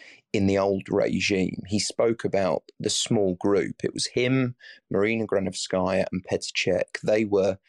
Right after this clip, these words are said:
they were the allies who worked together and basically ran Chelsea during the time that Tuchel was there. And of course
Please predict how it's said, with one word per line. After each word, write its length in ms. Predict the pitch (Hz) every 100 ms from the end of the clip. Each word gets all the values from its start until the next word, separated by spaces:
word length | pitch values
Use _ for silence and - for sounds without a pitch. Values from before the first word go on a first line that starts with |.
| _ _ -
they 100 | 101
were 100 | 98
the 120 | 95
allies 460 | 117 117 98 90 -
who 120 | 95
worked 400 | 95 101 - -
together 360 | - 98 - 85
and 180 | 92
basically 760 | 95 104 - - - 87 90 95 _ -
ran 260 | 110 104 135
Chelsea 500 | - - - - -
during 320 | - 95 -
the 80 | 90
time 520 | - 98 98 92 95 _ _ _ -
that 240 | - -
Tuchel 360 | - - - 55
was 180 | -
there. 300 | - - - - - - - - _ _ _
And 140 | 113 107
of 80 | -
course 600 | - 110 104 - -